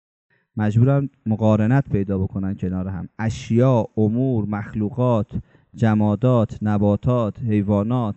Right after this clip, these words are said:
انسانها همه نیاز به چی دارن؟ نیاز به همراهی، همنشینی، مقارنت، کنار هم بودن، با هم بودن و با اشیاء دیگه بودن دارن. همهٔ ما الان به گیاهان نیاز داریم یا نداریم؟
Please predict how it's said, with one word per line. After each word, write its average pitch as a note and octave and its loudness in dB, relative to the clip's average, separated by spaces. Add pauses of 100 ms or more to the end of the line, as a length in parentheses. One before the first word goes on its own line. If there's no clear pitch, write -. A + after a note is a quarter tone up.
(120)
انسانها A2+ 2 (420)
همه D#3 -2
نیاز F3+ 4
به F3 4
چی F#3+ 2
دارن؟ G3+ 0 (1000)
نیاز C#3+ 2
به B2+ 0
همراهی، A#2+ 0
همنشینی، A#2 -4
مقارنت، A#2 -4
کنار A2+ 2
هم G#2+ -4
بودن، A#2 -4
با A2+ 0
هم G#2 -4
بودن C3 -2 (560)
و C#3 4
با D#3+ 2
اشیاء A#2 0
دیگه G#2 -2
بودن G2+ -2
دارن. F#2 -6
همهٔ B2+ 0
ما E3+ -4
الان D3 -4
به D#3+ -2
گیاهان C#3+ 2
نیاز D3+ 2
داریم E3 2
یا D3 -2
نداریم؟ D#3 -4